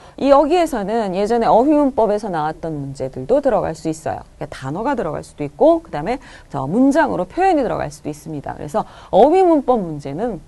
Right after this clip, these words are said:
사라지지 않았어요. 없어지지 않았어요. 뒤에까지 계속 포함이 되어 있습니다.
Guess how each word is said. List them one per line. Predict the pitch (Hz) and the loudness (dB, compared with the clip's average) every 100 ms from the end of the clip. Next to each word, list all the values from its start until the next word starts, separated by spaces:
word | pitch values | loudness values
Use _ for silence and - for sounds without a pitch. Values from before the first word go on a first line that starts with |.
| - | -20
사라지지 | - 277 302 240 - | -14 -8 -6 -6 -10
않았어요. | 58 143 - - | -12 -12 -12 -14
없어지지 | 127 - 240 202 | -12 -6 -4 -4
않았어요. | 131 165 165 - 113 - - - | -8 -10 -10 -10 -12 -14 -20 -20
뒤에까지 | - 196 277 294 165 139 143 | -8 -2 -2 0 -4 -6 -12
계속 | - 165 156 175 196 190 254 302 - | -16 -8 -6 -4 -4 0 2 2 0
포함이 | - 320 302 285 220 | -12 -6 -4 -4 -8
되어 | - 147 165 | -8 -6 -6
있습니다. | 147 - 202 170 139 | -6 -10 -10 -10 -14